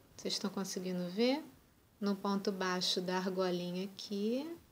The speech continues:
faz outro ponto baixo pra prender a folha. Tá ficando desse jeito. Aí você vai arrumando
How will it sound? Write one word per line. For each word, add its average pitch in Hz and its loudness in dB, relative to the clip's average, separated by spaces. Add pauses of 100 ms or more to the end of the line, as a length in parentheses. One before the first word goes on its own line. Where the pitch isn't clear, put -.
(380)
faz 220 2
outro 208 4
ponto 233 2
baixo 185 -2
pra 196 2
prender 196 2
a 214 2
folha. 185 -2 (4000)
Tá 185 -4
ficando 208 2 (1700)
desse 185 0
jeito. 214 2 (1500)
Aí 165 -10
você - -2
vai 180 2
arrumando 208 4